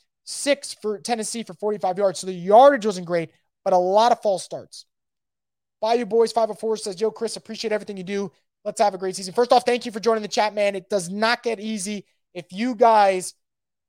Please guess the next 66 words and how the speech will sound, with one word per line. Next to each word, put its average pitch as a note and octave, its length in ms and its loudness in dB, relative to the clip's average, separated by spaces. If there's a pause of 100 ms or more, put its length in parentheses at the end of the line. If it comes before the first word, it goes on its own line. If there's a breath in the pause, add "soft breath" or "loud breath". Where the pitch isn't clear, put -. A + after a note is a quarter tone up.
(120)
don't G#3+ 260 4
end G3+ 220 2
up F#3+ 240 2 (200)
coming G3 260 -2
in F#3+ 100 -4
here F#3+ 280 -4
and F3 140 -10
leaving F3+ 240 -10
your E3 100 -8
comments. C#3 420 -12
It D#3+ 60 -12
makes E3 200 -10
it D#3 60 -8
a D#3 40 -2
lot G3+ 280 6
easier A3+ 180 -2
for G#3 100 -10
this G3 180 -8
to F#3+ 80 -12
flow. E3+ 440 -4 (400)
I D#3+ 40 -8
really, G#3 360 4
really G3 180 2
appreciate E3+ 300 -8
that D#3+ 60 -8
you D3+ 40 -10
guys D#3 180 -2
do D3+ 80 -10
that. D3 180 -4
So E3 200 -6 (320)
thank B3 200 0
you C4+ 60 -4
to A#3+ 60 -2
you G#3+ 160 -2
guys. D#3 340 2
No, G3+ 140 -2
don't G#3+ 240 0
thank A3 160 -4
me. G#3 120 -10
Thank F#3 200 -10
you F#3+ 60 -12
to E3+ 60 -12
you D#3 160 -10
guys. A#2 320 -16 (960)
Josh A#3+ 240 4
says, A#3+ 220 2
"That's G#3+ 160 -2
a F#3 60 -2
really A3 340 0
good G3+ 340 0
Titans G3 400 -4
team F#3 300 -10
led F3+ 180 -2
by F3+ 120 4
a D#3+ 60 -2
great F3+ 300 -4
coach F3+ 280 -6
who F3+ 60 -8
had D#3+ 120 -4
the D3+ 80 -8
number F#3 260 -4
one G3 160 2
run F3 140 -2
defense E3 280 -10
last D#3+ 260 -4
year. D#3+ 180 -8